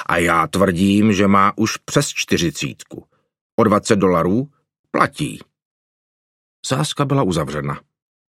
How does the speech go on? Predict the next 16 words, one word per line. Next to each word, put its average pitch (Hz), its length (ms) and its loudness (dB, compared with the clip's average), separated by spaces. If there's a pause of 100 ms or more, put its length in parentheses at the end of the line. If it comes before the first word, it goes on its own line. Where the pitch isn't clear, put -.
(400)
Jeden 98 320 2
z - 80 -6
Američanů 95 640 -2
přistoupil 101 680 -2
k - 80 -16
muži, 82 420 0
procházejícímu 90 1080 -2
se - 160 -4
nevšímavě 80 640 -2
po 73 140 -8
palubě, 85 480 0 (500)
a - 80 -4
navázal 78 540 0
s - 120 -10
ním 82 180 0
hovor. 73 440 -6